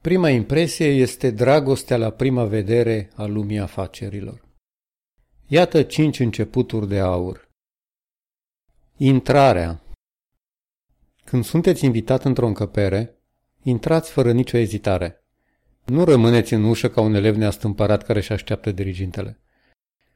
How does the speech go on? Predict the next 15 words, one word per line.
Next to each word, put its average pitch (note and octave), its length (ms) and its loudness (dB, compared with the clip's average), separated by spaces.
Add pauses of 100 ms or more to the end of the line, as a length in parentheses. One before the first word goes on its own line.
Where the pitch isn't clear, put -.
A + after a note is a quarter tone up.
(280)
Oamenii D#3 420 6
nesiguri A#2+ 640 2
pe - 120 0
ei C3 220 6
schimbă C3+ 460 0
vitezele G#2 640 0
și A#2 140 -2
își - 340 -2
târșâie C3+ 540 2
puțin A#2 400 -4
picioarele A#2 600 0
înainte G#2+ 360 0
de F#2+ 80 0
a G2+ 40 2
intra. F#2 440 -4